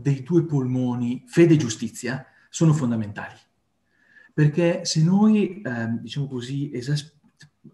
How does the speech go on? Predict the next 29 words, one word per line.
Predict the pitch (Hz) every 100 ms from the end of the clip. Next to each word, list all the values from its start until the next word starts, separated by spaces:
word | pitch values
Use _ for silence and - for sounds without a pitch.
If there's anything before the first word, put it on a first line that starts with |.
| _
permettetemi | - 117 117 131 131 113
di | 110
dire, | 113 107
esasperiamo | 104 135 139 135 165 156
solo | 123
la | 117
dimensione | 123 123 113 143
della | 127 120
fede, | - 101 95 110 147 - _ _ _ _ _ _
noi | 156 175 143 123 143
rischiamo | 151 151 143 120 113
di | 120 135
far | 165
diventare | 147 151 143 117 123
il | - 147
culto, | - 208 214 - - 220 226 - _ _ _ _ _ _ _ _ _
eh, | 135 127 120 120
diciamo | 127 151 147
così, | 139 123 147 147 147
una | 151 160 151
chiusura, | 160 170 147 185 196 196 190 190 - _ _
eh, | 123 127 120
non | 160 175 190
in-, | 165 -
non | 160 156 180
inclusiva | 170 151 151 135 135 139
delle | 139 117
nostre | 113 110 104
comunità. | 107 101 98 - -